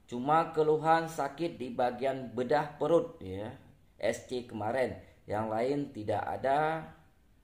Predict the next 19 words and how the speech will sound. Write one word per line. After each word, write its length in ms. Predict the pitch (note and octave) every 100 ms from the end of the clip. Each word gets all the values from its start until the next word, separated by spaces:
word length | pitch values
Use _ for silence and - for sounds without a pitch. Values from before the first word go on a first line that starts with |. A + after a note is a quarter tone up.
| _ _ _ _
keluhan 480 | A#2 A#2+ A#2+ A#2+ A2+
apa-apa. 560 | G#2 A#2 A#2 C3+ A#2
Mudah-mudahan 1120 | G2+ G#2 G#2+ G#2+ A2+ A#2+ D3+ E3+ F#3+ G3+ - -
penyakitnya 800 | A2+ A#2 - B2 - C3 C3 A#2+
hilang 400 | A#2+ A#2+ A#2+ B2
total 480 | A#2+ D3 C3 G#2+
dengan 320 | G2 G#2+ A2 -
adanya 400 | G#2 G#2+ G#2 G2
bayi. 400 | G2+ A2+ A2 G#2 - - _ -
Amin 400 | G2 A2 A#2 G2+
ya 240 | G2+ G2
rabbal 560 | G2 F#2+ - F#2+ F#2 -
alamin, 640 | G2 G2 B2+ C3+ F2+ - G2
ya. 240 | F2 A2 - - -
Sakitnya 640 | - G2 G2 G#2+ A2 A#2+ A2+
pun 240 | A#2+ A#2+
udah 560 | G2 G#2 G#2+ - - -
lumayan 560 | G#2+ G#2 G#2 G#2 G2+
lama. 560 | G2 F#2 B2 D#3+ D#3+